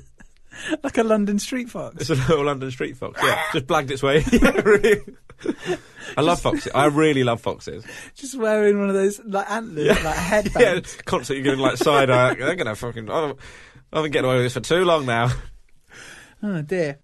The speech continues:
Speaker 1: Right, should we move on to ours, or
Speaker 2: Uh, yeah, let's do ours. Let's do ours.
Speaker 1: Would you like mine first?
Speaker 2: Yes.
Speaker 1: The Franken Sixth Sense.
Speaker 2: Nice,
Speaker 1: So
Speaker 2: nice.
Speaker 1: frankincense.
Speaker 2: Frankincense, yeah.
Speaker 1: So I'm, my,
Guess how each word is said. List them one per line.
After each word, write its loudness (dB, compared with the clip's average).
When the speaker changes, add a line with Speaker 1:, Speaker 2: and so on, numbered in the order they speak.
Speaker 1:
Right, 0
should -4
we 2
move 0
on -2
to 0
ours, 4
or 0
Speaker 2:
Uh, 6
yeah, 4
let's 0
do 4
ours. 4
Let's -2
do 2
ours. 0
Speaker 1:
Would -6
you 0
like 0
mine 0
first? -12
Speaker 2:
Yes. -8
Speaker 1:
The -6
Franken -4
Sixth -8
Sense. -12
Speaker 2:
Nice, -2
Speaker 1:
So -12
Speaker 2:
nice. 2
Speaker 1:
frankincense. -8
Speaker 2:
Frankincense, -6
yeah. -2
Speaker 1:
So 0
I'm, -4
my, -2